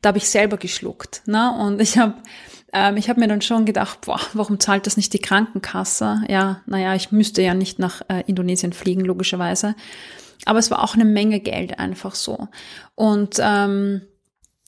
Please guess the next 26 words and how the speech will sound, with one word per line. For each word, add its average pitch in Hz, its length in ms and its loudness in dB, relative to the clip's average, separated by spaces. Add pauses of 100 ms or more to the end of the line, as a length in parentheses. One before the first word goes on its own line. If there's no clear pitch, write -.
(260)
da 208 120 4
habe 214 180 6
ich 214 140 2
auch 202 160 2
sehr 202 240 0
viel 202 380 -2
drüber 190 280 -4
nachgedacht. - 800 -8
So, 190 300 0
weil 196 160 0
ich, - 220 -6
ich - 140 -2
hab 240 120 4
mir 240 100 4
dann 220 160 4
gedacht, 208 480 0
"Boah, - 220 -2
ja, 214 260 -6 (580)
ähm, 202 480 0
da 214 100 -2
gibt's 262 280 -2
Impfungen, 240 840 2 (100)
also 208 260 -2
die 214 100 -2
sind 226 240 4
einfach 202 380 -2